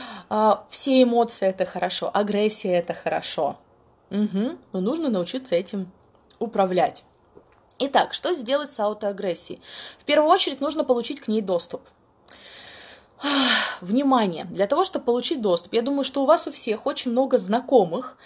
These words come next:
а, где вы уже можете сказать: «Точно, у него аутоагрессия». Особенно мы это можем увидеть у старшего поколения,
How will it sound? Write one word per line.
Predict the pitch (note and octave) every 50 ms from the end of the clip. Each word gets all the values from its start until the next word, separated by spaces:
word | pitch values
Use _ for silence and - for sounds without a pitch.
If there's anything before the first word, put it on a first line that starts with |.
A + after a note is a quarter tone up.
| - - - C4 - -
а, | - G#3+ G#3+ A3 A3 A3 A3 A3 A3 G#3+ G#3+ G#3+ G#3+ G#3+ G#3 G3+ -
где | - F3 F3 G#3+ G3+
вы | A#3+ E4+
уже | F4 C#4 A#3+ G#3+
можете | A3 A#3+ B3+ B3+ -
сказать: | G3 - G3+ G3+ - -
«Точно, | - C#4+ C#4+ D#4 D4+ D4+ - C4 B3+ A#3+
у | A#3
него | A#3+ C4 B3+ C#4 C#4 C4+
аутоагрессия». | C4 B3+ C4 C4 B3 A#3+ A3 A#3+ B3 B3+ B3 A#3+ A3+ - - - G3 G3+ - - - - - - - - -
Особенно | - - - F4 F4 F4+ D4 C4+
мы | B3 B3 C#4
это | C#4+ C#4 C#4 B3+
можем | B3 B3+ C4 B3+ A#3+ A#3+ A3 -
увидеть | - A#3 G#3+ G#3+ C4+ E4 F4+ F4 D#4+ C4+ - -
у | - B3+
старшего | B3 - - C4+ D4 D4+ - - C4 A3+
поколения, | A3 A3 - - - A#3 A#3+ B3 C4 C4+ C4 B3+ A#3+ A3 F3+ D#3+